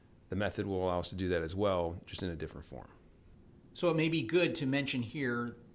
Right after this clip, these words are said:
Speaker 2: and I, hopefully it's self-evident, that these models, like this method, promote actionability, one of our important characteristics in readying for reuse.
Speaker 1: Right. So now that we've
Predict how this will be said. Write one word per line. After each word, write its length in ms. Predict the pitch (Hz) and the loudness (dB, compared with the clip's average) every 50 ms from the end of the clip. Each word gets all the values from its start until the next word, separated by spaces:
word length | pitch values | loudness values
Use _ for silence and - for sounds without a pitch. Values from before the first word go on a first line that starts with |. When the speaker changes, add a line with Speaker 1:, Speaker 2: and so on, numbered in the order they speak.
| - - - - - - - - | -20 -20 -20 -20 -20 -20 -10 -6
Speaker 2:
and 200 | 117 117 113 117 | -4 -4 -2 -2
I, 80 | 110 | -4
hopefully 340 | 101 - 160 160 165 151 131 | -2 -2 -2 -2 0 0 0
it's 140 | 120 - - | 0 0 2
self-evident, 600 | 151 135 123 - 151 151 143 113 110 110 117 - | 2 2 0 2 0 0 0 0 -4 -6 -6 -6
that 200 | 120 113 - - | -8 -8 -6 -4
these 220 | 123 120 104 113 117 | -4 -4 -2 -2 -2
models, 500 | 117 123 131 147 147 131 123 127 120 104 | 0 2 6 6 6 6 4 0 -2 -2
like 220 | 117 123 - - | -4 -4 -2 -2
this 180 | 175 170 - 143 | -2 -2 0 0
method, 480 | 117 110 107 104 - 117 110 110 107 - - - - | 0 0 0 -2 -2 -4 -4 -4 -8 -12 -16 -16 -12
promote 420 | - - 147 139 131 131 135 - - | -4 -2 0 2 2 2 0 0 0
actionability, 840 | 117 123 120 - - 131 120 107 101 123 123 120 110 82 85 90 - | 0 0 0 0 -2 -2 -2 -2 -2 -2 -2 -2 -2 -4 -6 -10 -6
one 160 | 120 123 123 | -4 -2 -2
of 100 | 120 104 | -2 -2
our 140 | 120 113 110 | -2 -2 -2
important 420 | 110 104 - - 131 117 - 104 - | -4 -6 -4 -4 -4 -4 -4 -8 -8
characteristics 720 | - 117 107 - - 113 104 107 - - 95 - - - | -8 -8 -8 -6 -6 -8 -6 -6 -6 -8 -8 -8 -10 -10
in 180 | - 113 113 110 | -8 -8 -6 -6
readying 320 | 110 107 104 104 98 95 | -6 -6 -6 -6 -6 -8
for 140 | - - 98 | -8 -10 -10
reuse. 460 | 95 95 92 92 78 - - - - - - - - - - - - - - - - - - - - - - - - - - - - - - - - - - - - - - - - - - - - - - - | -8 -8 -8 -8 -8 -8 -10 -10 -12 -16 -20 -20 -20 -20 -20 -20 -20 -20 -20 -20 -20 -20 -20 -20 -20 -20 -20 -20 -20 -20 -20 -20 -20 -20 -20 -20 -20 -20 -20 -20 -20 -20 -20 -20 -20 -20 -20 -20 -20 -20 -10 -2
Speaker 1:
Right. 260 | 117 113 107 - - - - - - - - - - - - - - - - | 2 2 2 2 -2 -10 -20 -20 -20 -20 -20 -20 -20 -20 -20 -20 -20 -18 -6
So 120 | - - | 2 4
now 220 | 117 123 135 151 170 | 6 8 8 8 6
that 80 | 180 | 6
we've 480 | 156 160 147 139 131 120 110 95 - | 4 4 6 6 6 4 4 0 -6